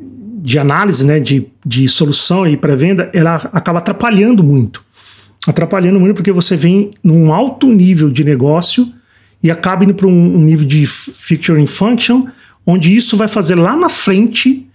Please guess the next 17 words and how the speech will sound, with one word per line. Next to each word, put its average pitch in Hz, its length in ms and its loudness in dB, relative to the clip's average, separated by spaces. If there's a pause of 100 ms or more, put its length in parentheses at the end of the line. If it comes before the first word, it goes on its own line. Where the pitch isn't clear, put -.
(380)
né, 160 280 0
uma 170 220 2
discussão 202 720 -2
entre 185 680 2
feature 208 480 0
and 196 40 2
functions 202 480 0
entre 196 260 0
o - 20 2
seu 202 140 -2
concorrente 185 680 -2 (420)
e 190 60 2
não 170 180 2
valor. 170 460 0 (600)
Então, 220 360 2
muitas 226 540 2
vezes, 160 960 0